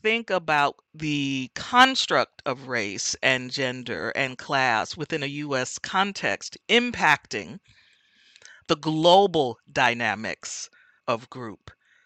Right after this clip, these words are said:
it becomes even more, Lewin then becomes even more critical that we understand the influence of a particular culture on the global stage. And so it isn't about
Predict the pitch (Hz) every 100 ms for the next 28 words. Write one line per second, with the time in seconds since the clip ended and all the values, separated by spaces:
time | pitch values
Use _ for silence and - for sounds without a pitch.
0 | _ _ _ _ - 170 175 202 165 160
1 | 170 160 156 175 185 196 196 - _ -
2 | 202 247 247 214 202 185 208 185 185 165
3 | 160 151 143 - 170 151 - - - 214
4 | _ _ _ _ _ _ _ - 160 -
5 | 175 165 - 165 156 135 131 - - 196
6 | 190 175 135 123 127 139 - _ _ _
7 | - 151 - - 226 233 - 160 147 139
8 | - 135 131 - 131 - - - 262 202
9 | 139 120 - 127 117 123 107 _ 160 170
10 | 170 170 165 160 135 139 131 117 - -
11 | 95 64 - - - _ _ _ _ _
12 | - 160 - 175 180 220 226 190 165 160